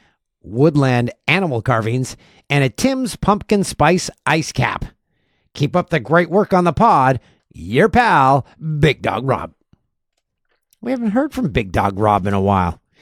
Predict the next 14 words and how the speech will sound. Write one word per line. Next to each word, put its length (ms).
One 180
of 60
the 60
mainstays 680
of 100
the 80
Boomsies, 560
uh, 160
family. 480
Uh, 200
we 100
appreciate 480
your 140
emails. 520